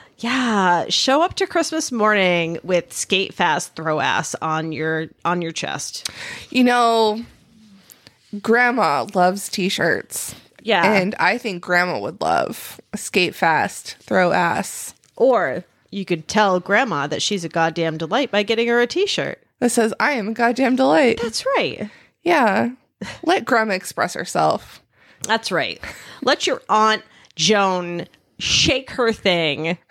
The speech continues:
Speaker 1: with, <laughs> with goddamn delight when she has a new Coming Out in the Box t-shirt.
Speaker 2: Yeah. And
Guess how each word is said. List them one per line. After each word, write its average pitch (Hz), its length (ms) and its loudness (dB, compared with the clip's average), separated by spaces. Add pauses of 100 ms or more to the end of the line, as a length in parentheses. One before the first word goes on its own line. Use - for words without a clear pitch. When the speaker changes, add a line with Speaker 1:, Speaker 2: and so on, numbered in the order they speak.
(220)
Speaker 1:
with, 180 420 2 (380)
<laughs> - 380 0
with 226 300 0
goddamn 233 560 2
delight 165 480 0 (160)
when 214 120 0
she 254 160 -4
has 247 300 -2
a 269 40 -6
new 277 340 2
Coming - 280 -4
Out - 140 -6
in - 60 -10
the - 60 -12
Box - 260 -4
t-shirt. 427 340 -4
Speaker 2:
Yeah. 226 340 2 (100)
And 262 520 2